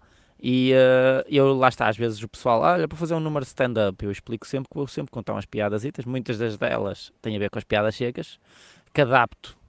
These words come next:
como conheço bué de piadas secas, adapto a-, ao tipo de serviço que estou a fazer. Olhei neste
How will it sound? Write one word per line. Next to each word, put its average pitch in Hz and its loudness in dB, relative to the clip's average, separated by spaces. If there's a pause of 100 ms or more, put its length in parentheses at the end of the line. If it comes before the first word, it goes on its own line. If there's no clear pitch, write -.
(140)
como 104 -8
conheço 107 -8
bué 110 2
de 98 -10
piadas 110 -2
secas, 110 -4
adapto 113 -2
a-, - -6
ao 113 -2
tipo - -8
de - -10
serviço 107 -6
que - -18
estou 120 -6
a 101 -8
fazer. 151 -6
Olhei 107 -2
neste 104 -6